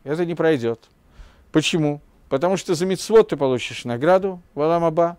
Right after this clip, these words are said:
но за авирот ты получишь наказание. А Кодыш Барух Гу нельзя зачеркнуть авирот, который ты сделал, аль-едей, с помощью мицвот, который ты сделал после этого. За каждый из них ты получишь отдельный суд.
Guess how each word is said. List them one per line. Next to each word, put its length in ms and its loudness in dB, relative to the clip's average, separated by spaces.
но 140 0
за 180 6
авирот 420 8
ты 80 -6
получишь 400 -2
наказание. 640 -6
А 140 0
Кодыш 300 4
Барух 240 0
Гу 100 -4
нельзя 600 2
зачеркнуть 720 -6
авирот, 380 0
который 340 -6
ты 140 -8
сделал, 400 0
аль-едей, 600 2
с 120 -16
помощью 460 -2
мицвот, 420 -2
который 340 -2
ты 120 -8
сделал 300 -2
после 380 -12
этого. 240 -20
За 180 2
каждый 440 6
из 120 -4
них 180 -8
ты 80 -10
получишь 400 0
отдельный 500 2
суд. 260 -12